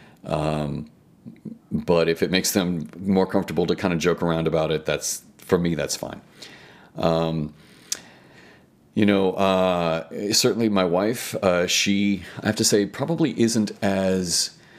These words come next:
as interested in the nudity part as I am, is, is doesn't feel as drawn to it and as,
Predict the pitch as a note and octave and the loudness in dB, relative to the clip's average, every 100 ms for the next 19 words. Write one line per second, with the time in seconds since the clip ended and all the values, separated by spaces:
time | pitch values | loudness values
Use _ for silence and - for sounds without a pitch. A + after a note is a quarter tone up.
0 | - - - - - - - - - G2 | -20 -20 -20 -20 -20 -20 -20 -20 -4 0
1 | F#2 F2+ - G#2 G#2 A#2 G#2+ - G#2 G2 | 2 0 -2 0 2 2 0 2 2 2
2 | F#2 - F#2 F2+ F2+ F2+ F#2+ G#2 G2 F#2 | 0 -2 0 0 0 2 2 0 0 -2
3 | - - F2+ F2 E2 - - - - F#2 | -2 0 2 2 0 -4 -20 -20 -2 0
4 | F2 E2+ - - F2+ F#2 G2 G2+ G2+ G2 | 2 0 -4 -2 -2 0 0 0 0 0
5 | F#2 E2 D#2+ F#2 E2 G2 G#2 F#2+ F#2+ F2 | 0 -2 -4 -4 0 0 0 0 0 0
6 | D#2 - D#2+ D#2+ G2 - B2+ C#3+ - - | -2 -4 0 0 0 0 0 0 -4 -12
7 | _ B2 - - F#2 E2+ E2+ E2 D2+ F2 | _ -20 -20 -8 -4 -2 -2 -4 -4 -2
8 | E2+ D#2+ D#2 D2+ - - | -2 -2 -2 -2 -2 -4